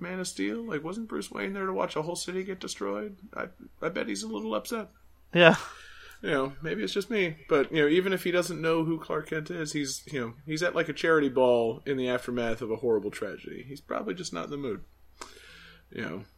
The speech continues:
Speaker 1: which, uh, describes me and my attitude towards that movie. I'm just, uh, I'm kinda not in the mood.
Speaker 2: I really
Speaker 1: Yeah.
Speaker 2: wanna see Batfleck.
Speaker 1: Yeah, I think he's gonna be just fine.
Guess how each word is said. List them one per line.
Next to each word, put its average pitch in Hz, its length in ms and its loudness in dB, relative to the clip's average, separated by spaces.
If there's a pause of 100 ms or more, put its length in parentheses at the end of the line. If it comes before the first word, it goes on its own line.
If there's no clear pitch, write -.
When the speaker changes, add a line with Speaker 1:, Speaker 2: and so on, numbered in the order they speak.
(160)
Speaker 1:
which, 147 300 2
uh, 151 200 10
describes 170 460 2
me 156 340 4 (100)
and 151 100 0
my 147 160 6
attitude 143 300 2
towards 147 240 0
that 151 160 2
movie. 127 260 0
I'm 113 80 0
just, - 260 -10
uh, - 40 -4
I'm - 400 -4
kinda 381 200 4
not 381 220 -2
in 381 80 0
the 403 60 4
mood. 359 160 6 (1500)
Speaker 2:
I 180 200 12
really 214 180 12
Speaker 1:
Yeah. 170 60 6
Speaker 2:
wanna 151 120 6
see 143 160 -2
Batfleck. 131 560 2 (960)
Speaker 1:
Yeah, 160 480 8
I 160 100 4
think 277 300 0
he's - 220 2
gonna 113 220 6
be 104 180 -2
just - 280 -2
fine. - 300 -10